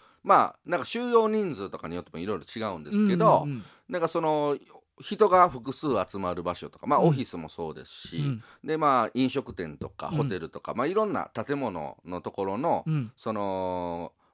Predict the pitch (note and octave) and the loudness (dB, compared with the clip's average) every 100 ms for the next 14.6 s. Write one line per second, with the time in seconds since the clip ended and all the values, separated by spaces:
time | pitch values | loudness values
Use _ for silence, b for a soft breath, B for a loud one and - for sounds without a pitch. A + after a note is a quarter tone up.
0 | - B2+ A2+ G2+ - G#2 G#2 - D#2 A#2 | -4 -2 0 -4 -6 -6 -6 -8 -10 -6
1 | F#3 D3 D3+ E3 G#2+ E2 D#2+ - D#2+ D#2+ | -4 -4 -2 -2 -2 -4 -10 -12 -12 -10
2 | E2+ D2+ - D#2 C#2+ C2+ - - E3+ D3 | -12 -12 -10 -10 -10 -14 -14 -6 -2 -2
3 | F3+ F3+ F3+ D#3+ D#3+ G#3 G#3 F3 F#2 - | -2 -2 -2 -2 -2 -2 0 0 -2 -8
4 | G2+ A2+ - C3+ F2+ D2 C#2 - - C#3 | -12 -8 -4 -2 -4 -6 -12 -10 -6 -6
5 | A#2+ - B2 B2+ C3+ C3+ - D#3 A#3 B2 | -6 -2 -2 -2 -6 -8 -8 -4 -2 -2
6 | - b b b - G#2 G2+ F#2 F2+ F2+ | -4 b b b -2 -2 -2 -2 -2 -4
7 | - C3+ B2+ A2+ G#2+ G#2 - D3+ D3 C3+ | -2 0 0 -2 -4 -8 -8 -4 -2 -2
8 | - C#3 A2 D2 C#2+ G2 G2+ G#2+ B2+ A2+ | 0 0 -2 -8 -4 -2 -2 -2 -6 -6
9 | _ F2+ F#2 F#2+ B2 B2+ G#2+ E3 A3 D3+ | _ -8 -8 -6 -6 -4 -6 -4 -2 -2
10 | - F2+ E2 D2 F#2+ F#2 F2 F#2+ G2+ - | -4 -8 -6 -4 -4 -4 -4 -2 -4 -4
11 | F2 F2 G#2 F#2 - C#3 C#3+ A2 G2 E2+ | -4 -2 -2 -2 -4 -6 -4 -4 -8 -8
12 | F2+ F#2 F2+ E2+ E2+ F#2 D#2 D2+ E2 - | -8 -8 -8 -10 -10 -12 -10 -10 -12 -12
13 | D2 D#2 - F#2+ F#2 G#2+ - D2 E2+ C3 | -14 -12 -10 -8 -8 -8 -8 -8 -4 -4
14 | F2 D2+ D2+ D2 D2 B1+ | -6 -10 -14 -12 -14 -14